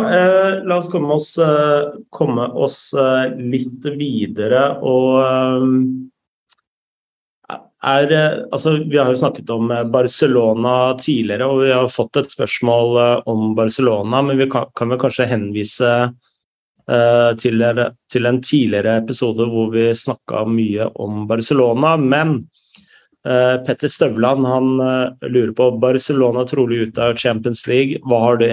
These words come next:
å si for den økonomiske gamblingen de har drevet med? Eh, og det er jo helt, eh,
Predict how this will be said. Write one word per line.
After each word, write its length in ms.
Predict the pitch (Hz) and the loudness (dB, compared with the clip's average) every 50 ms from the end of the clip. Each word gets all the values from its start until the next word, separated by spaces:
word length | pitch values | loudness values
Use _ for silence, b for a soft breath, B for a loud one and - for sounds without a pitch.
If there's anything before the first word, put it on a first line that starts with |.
| 117 117 - _ | 2 0 -2 _
å 100 | - 127 | -6 -6
si 340 | - - - - 120 110 104 | -4 -2 -2 0 0 0 0
for 160 | 104 - - | -2 -2 -2
den 300 | 117 107 104 110 110 110 - | -2 -2 -2 -4 -6 -6 -8
økonomiske 880 | - 117 - - 123 120 120 110 101 98 98 98 95 - - 135 120 113 | -8 -6 -2 0 0 2 2 0 0 -2 -4 -4 -6 -4 -2 -2 -2 0
gamblingen 720 | 113 107 98 98 95 92 104 107 107 104 110 117 120 113 110 | 0 0 0 -2 -4 -4 -4 -4 -4 -2 -2 -2 -2 -2 -2
de 140 | 107 101 101 | -2 -2 -2
har 140 | 104 107 104 | -2 -2 0
drevet 500 | 110 117 110 98 - - - - - - | 0 0 0 0 -4 -6 -8 -10 -8 -6
med? 240 | 110 110 113 113 113 b b b b b b b b b b b b - | -4 -4 -4 -6 -10 b b b b b b b b b b b b -4
Eh, 280 | - 127 127 127 127 127 | -2 0 2 2 2 2
og 220 | - - - 131 131 | 2 0 0 0 0
det 80 | 135 - | 0 0
er 300 | - - - 101 107 - | -2 -4 -4 -2 -2 0
jo 120 | 139 165 165 | 0 0 0
helt, 640 | 160 170 165 156 123 117 117 117 127 127 - _ - | 0 -2 -2 0 0 2 2 0 -2 -4 -8 _ -2
eh, 380 | 139 127 123 120 120 120 120 | 0 2 4 4 4 4 2